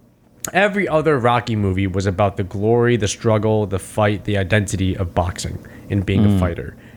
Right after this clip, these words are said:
Speaker 1: and what it takes to be a fighter and what it takes to be a boxer, what it means to be successful. In this one, it was, like you said, you said it perfectly. This is, this was a dr-, a drama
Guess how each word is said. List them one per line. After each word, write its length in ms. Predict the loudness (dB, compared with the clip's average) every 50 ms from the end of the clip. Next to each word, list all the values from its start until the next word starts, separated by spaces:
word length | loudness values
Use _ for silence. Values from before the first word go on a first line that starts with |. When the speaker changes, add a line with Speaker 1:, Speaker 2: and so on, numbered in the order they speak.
| -18 -10 -4
Speaker 1:
and 200 | -2 -2 0 0
what 120 | 0 -2
it 120 | -2 -4
takes 280 | -2 0 0 0 -2 -6
to 80 | -8 -4
be 100 | -4 -4
a 40 | -4
fighter 360 | -2 -2 -2 0 0 -2 -2
and 120 | -2 -2
what 100 | 0 0
it 80 | -2 -2
takes 200 | -2 -4 -4 -4 -4
to 80 | -4
be 100 | 0 0
a 60 | 0 0
boxer, 460 | 2 2 2 2 2 -2 -2 -2 0
what 120 | 2 2
it 40 | 2
means 220 | 2 2 0 0 -2
to 60 | -4
be 80 | -6 -6
successful. 600 | -6 -4 -2 -2 -2 -2 -2 -4 -6 -8 -8 -8 -10 -12 -18 -18 -18 -18 -10 -4
In 260 | -2 0 0 0 2 2
this 260 | 0 0 0 -2 0
one, 320 | 2 2 2 2 0 -2 -4 -8 -16 -20 -14 -4
it 80 | -2 0
was, 340 | 2 2 2 0 -2 -2 -2
like 200 | -2 -2 0 0
you 120 | 0 0
said, 300 | 0 0 0 -2 -2 -4 -10 -20 -20 -20 -20 -10 -4
you 140 | -2 -2 2
said 160 | 2 0 0
it 60 | 2
perfectly. 440 | 0 0 0 0 -4 -4 -4 -4 -6 -8 -16 -20 -20 -14 -6 0
This 220 | 0 0 0 0
is, 160 | -2 -4 -4
this 380 | -4 0 0 2 2 2 0 0
was 200 | -2 -2 0 2
a 120 | 2 0
dr-, 260 | 0 0 -2 -2 -2 -2 0
a 100 | 0 0
drama 540 | 2 0 0 2 2 0 0 0 -2 -4